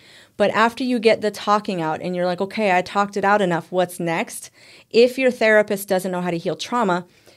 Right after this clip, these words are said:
you need to look for something else, right? So I have a lot of clients that come to me that have been in therapy for twenty years.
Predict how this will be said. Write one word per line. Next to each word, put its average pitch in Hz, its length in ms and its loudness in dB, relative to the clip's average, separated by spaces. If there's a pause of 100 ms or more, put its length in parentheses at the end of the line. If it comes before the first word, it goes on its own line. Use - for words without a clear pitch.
(380)
you 214 140 -4
need 185 140 -4
to 190 100 -6
look 175 160 -6
for 180 80 -8
something 156 340 -8
else, - 420 -8 (140)
right? 170 400 -4
So 202 140 -4
I 190 60 2
have 233 120 2
a 220 40 4
lot 175 180 6
of 180 80 -2
clients 170 300 -6
that 123 100 -10
come 220 160 -2
to 233 140 -8
me 170 180 -6 (320)
that 185 160 2
have 190 200 -4
been 190 140 0
in 175 80 -2
therapy 196 300 2
for 175 120 -14
twenty 170 280 -6
years. 165 360 -8